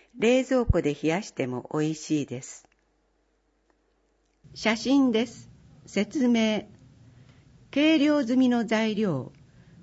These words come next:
それぞれの手順。焼き上がったフルーツグラタン。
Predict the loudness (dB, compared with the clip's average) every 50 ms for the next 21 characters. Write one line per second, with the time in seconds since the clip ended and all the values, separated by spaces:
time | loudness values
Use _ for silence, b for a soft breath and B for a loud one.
0 | -20 -20 -8 -2 0 2 4 4 4 4 2 2 2 0 0 -2 -2 -4 -4 -2
1 | -2 -2 0 0 2 2 2 2 0 -2 -6 -10 b b b b b b b b
2 | -10 _ -2 -2 -2 -2 -2 -2 0 0 0 2 0 0 0 -2 -4 -8 -6 -6
3 | -4 -4 -6 -6 -6 -4 -2 0 0 -2 -2 -2 -2 0 0 0 -2 -4 -8 -12
4 | -14 -14 -14